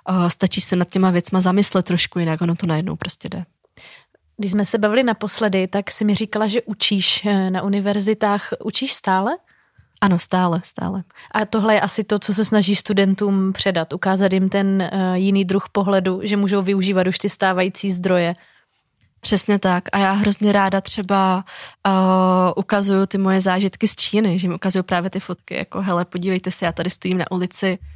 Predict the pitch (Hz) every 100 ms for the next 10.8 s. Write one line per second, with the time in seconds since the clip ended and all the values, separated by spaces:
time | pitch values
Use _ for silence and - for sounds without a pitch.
0 | - - - 196 185 180 180 175 175 -
1 | - 170 190 208 190 185 190 - 202 190
2 | 190 180 180 180 185 175 180 165 190 175
3 | 185 - 185 185 185 - 185 180 180 180
4 | 180 175 - 175 175 175 175 202 190 214
5 | 190 156 165 _ - - _ - 180 175
6 | 170 - 208 190 190 185 - 185 180 180
7 | - 175 180 - 185 180 170 170 180 180
8 | 175 170 175 - 165 180 - 175 160 165
9 | - 175 175 165 170 156 175 175 180 170
10 | 175 - 180 165 190 226 247